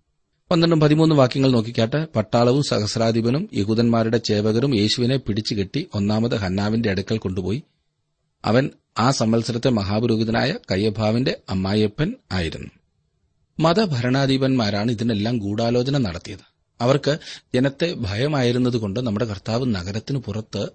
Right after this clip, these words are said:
അവർക്ക് അവനെ അറസ്റ്റ് ചെയ്യുവാനുള്ള അവസരം ഒരുക്കുകയാണ് ചെയ്തത്. യേശു തന്റെ മഹത്വത്തിലും മാന്യതയിലും മുന്നേറുകയാണ് ചെയ്യുന്നത്. അവൻ തന്നെ പിടിക്കുവാൻ അവരെ അനുവദിച്ചു. അവർ അവനെ പിടിച്ചുകെട്ടി. അതിന്റെ ആവശ്യം ഉണ്ടായിരുന്നില്ല.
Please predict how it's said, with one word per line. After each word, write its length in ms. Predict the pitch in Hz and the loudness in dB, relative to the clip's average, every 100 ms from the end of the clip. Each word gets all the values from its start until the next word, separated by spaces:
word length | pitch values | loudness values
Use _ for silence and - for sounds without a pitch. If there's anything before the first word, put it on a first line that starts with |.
| - | -6
അവർക്ക് 360 | 104 113 - | -4 -4 -6
അവനെ 280 | 95 104 127 - | -6 -4 -6 -8
അറസ്റ്റ് 360 | 101 101 135 175 | -6 -4 -4 -2
ചെയ്യുവാനുള്ള 460 | 147 113 117 120 98 | 0 0 -2 -4 -4
അവസരം 400 | 98 - 127 95 | -6 -6 -6 -4
ഒരുക്കുകയാണ് 440 | 87 - 92 85 | -6 -4 -4 -4
ചെയ്തത്. 420 | 82 73 - - _ _ _ _ _ _ _ | -6 -10 -12 -20 _ _ _ _ _ _ _
യേശു 380 | 170 190 - - - 123 | 0 0 0 -6 -4 0
തന്റെ 320 | 117 123 - - - | 0 0 -4 -10 -6
മഹത്വത്തിലും 680 | 101 117 110 117 107 98 82 _ 110 | -4 -2 -4 -4 -4 -6 -8 _ -2
മാന്യതയിലും 800 | 113 123 131 123 113 101 90 - - | 0 2 2 2 0 -2 -6 -12 -6
മുന്നേറുകയാണ് 640 | 117 135 135 104 92 85 | -2 2 2 0 -4 -6
ചെയ്യുന്നത്. 340 | 85 73 73 76 _ _ _ _ _ - _ | -8 -10 -12 -18 _ _ _ _ _ -20 _
അവൻ 360 | 113 120 104 90 - _ _ _ _ _ _ _ _ _ _ - | -2 0 0 -4 -12 _ _ _ _ _ _ _ _ _ _ 0
തന്നെ 200 | 120 151 | 4 4
പിടിക്കുവാൻ 600 | 156 110 107 - 113 90 - | 0 -2 -4 -2 -6 -6 -10
അവരെ 200 | - 92 | -10 -8
അനുവദിച്ചു. 460 | 90 98 113 92 - - _ 104 | -6 -6 -8 -10 -12 -14 _ -2
അവർ 180 | 120 | 0
അവനെ 280 | 120 117 120 - - | 2 0 -2 -4 -6
പിടിച്ചുകെട്ടി. 560 | 107 - 107 82 - - _ 113 | -4 -4 -6 -10 -16 -20 _ -4
അതിന്റെ 240 | 110 101 | 0 0
ആവശ്യം 380 | 92 110 113 117 | 0 -2 -2 -2
ഉണ്ടായിരുന്നില്ല. 640 | 101 113 139 156 156 165 | 2 4 4 4 2 0